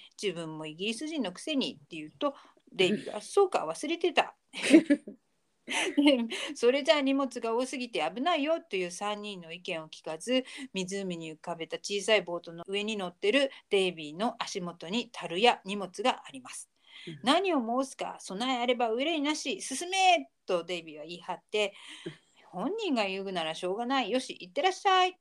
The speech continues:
Speaker 1: てボートを沖の方向に押されて、一瞬前のめりになるデイビーなんだけど、
Speaker 2: はい。
Speaker 1: 立ち直ってまだ威勢よく、「これ、船、船を出せ！」って言うんだけど、ボートがだんだん沈んでいきます。
Speaker 2: うん。
Speaker 1: 向こうの方にいる人たちも見ています。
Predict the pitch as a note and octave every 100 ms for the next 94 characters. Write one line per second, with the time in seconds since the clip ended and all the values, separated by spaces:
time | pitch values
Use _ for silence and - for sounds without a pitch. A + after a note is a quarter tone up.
0 | _ - F#3+ - - _ G3+ F#3+ F3+ D3+
1 | D3 F3+ F#3 G#3 G3 G3+ F#3 F#3 F3+ F#3
2 | F3+ - F3+ F3+ C4+ C#4 - - B3+ A#3+
3 | D#4+ D#4+ A#3 B3+ C#4+ C#4 B3+ F#3+ E3 D#3+
4 | D#3 D3 F3 D#3+ D3 - C3+ - - G3+
5 | C#4 C#4 _ _ _ F#3+ D#3+ F#3 F#3 F3+
6 | - E4 - - F3 D#3 C#3 - F#3 E3
7 | D#3+ B3 A#3+ - - - - B3 D4 C#4
8 | D4+ E4+ D4 C#4+ F#4+ F4+ E4 D#4+ D#4 C#4
9 | C4 B3 A3 - - F#3+ F#3 D#3+ F#3 G3+
10 | G3 F#3+ - G3 G3 F3 D#3 D#3 D#3+ F#3
11 | C#4+ C#4+ F#3+ E3 D#3 - - - - _
12 | - - A3+ D4 D#4+ E4 E4+ E4+ D#4 C#4
13 | C#4 - - C#4 D#4+ G4 D#4+ G#3+ D#3 D3+
14 | C3+ -